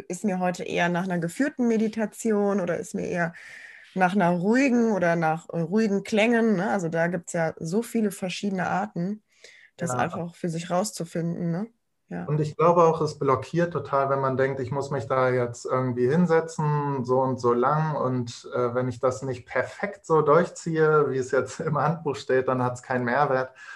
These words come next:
Speaker 2: Weil im Endeffekt geht's einfach darum, das hab ich so für mich erkannt, dass man seine Achtsamkeit schult und lernt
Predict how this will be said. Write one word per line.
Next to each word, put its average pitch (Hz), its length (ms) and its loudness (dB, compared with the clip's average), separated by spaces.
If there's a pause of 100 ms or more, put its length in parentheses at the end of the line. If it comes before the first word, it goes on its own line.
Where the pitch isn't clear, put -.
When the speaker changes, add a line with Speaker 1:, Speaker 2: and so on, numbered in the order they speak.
(120)
Speaker 2:
Weil 139 480 4
im 151 220 2
Endeffekt 160 480 0
geht's 156 240 -2
einfach 190 480 -2
darum, 151 720 0 (180)
das - 180 0
hab 143 160 -4
ich 165 160 -6
so 147 120 -2
für 147 140 -6
mich 143 200 -4
erkannt, 143 580 -2
dass 131 200 -2
man 135 240 0
seine 127 280 -2
Achtsamkeit 131 760 -2
schult 208 480 2 (400)
und 135 260 -2
lernt 147 580 2